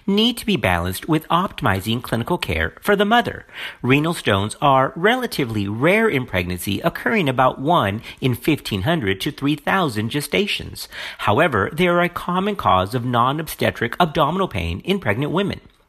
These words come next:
Management of renal stones in pregnancy can be challenging. It can be difficult to differentiate between physiological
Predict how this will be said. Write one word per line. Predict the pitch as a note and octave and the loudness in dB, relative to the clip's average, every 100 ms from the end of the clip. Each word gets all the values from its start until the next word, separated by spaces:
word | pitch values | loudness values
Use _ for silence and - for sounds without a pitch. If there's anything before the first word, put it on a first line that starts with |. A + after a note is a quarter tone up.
| - | -4
Management | C#3+ C3+ D3 E3 D#3+ | 0 2 0 -2 -2
of | D3 | -2
renal | A2 A2+ | 0 -2
stones | - F#2 F#2+ | -2 -4 -2
in | G2 | -6
pregnancy | - E2+ E2 D#2+ G2 F2 - - - | -2 -2 -2 -4 -6 -6 -10 -12 -4
can | F#3+ F3+ | 0 0
be | E3+ F3 | 0 -4
challenging. | - D3+ F3 E3+ F2 - - | -2 -2 0 -2 -4 -8 -2
It | F3 | 0
can | G#3 | 2
be | F#3+ | 0
difficult | E3 F#3+ G3+ E3 | 0 -2 0 -2
to | A#2+ | 0
differentiate | A#2+ - B2 G#2+ - G#2 | -2 0 -2 -2 -2 -4
between | A#2 - G2 | -4 -4 -4
physiological | F#2+ G2 D3 E3 A2 - C3 C3 | -2 -2 0 2 0 0 -4 -4